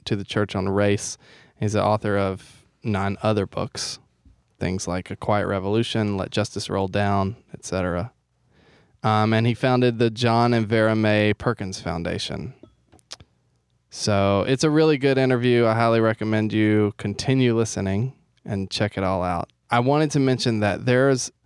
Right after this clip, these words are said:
there, I had a really interesting experience sort of waiting to do this interview. I met up with him at the Legacy Conference,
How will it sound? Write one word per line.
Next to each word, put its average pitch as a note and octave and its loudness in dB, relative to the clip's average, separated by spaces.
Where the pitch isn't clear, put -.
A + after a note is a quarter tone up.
there, C3 0
I B2 -2
had D3+ 2
a C#3+ 4
really B2+ 0
interesting A#2 -2
experience G#2+ -4
sort A#2 0
of G2+ -8
waiting G#2 -2
to G2+ -8
do G#2+ -2
this G2 -6
interview. B2 -2
I G#2 -8
met G#2+ 0
up A#2+ -2
with G#2+ -2
him G2 -4
at A2+ -2
the G#2+ 0
Legacy D3+ -2
Conference, - -6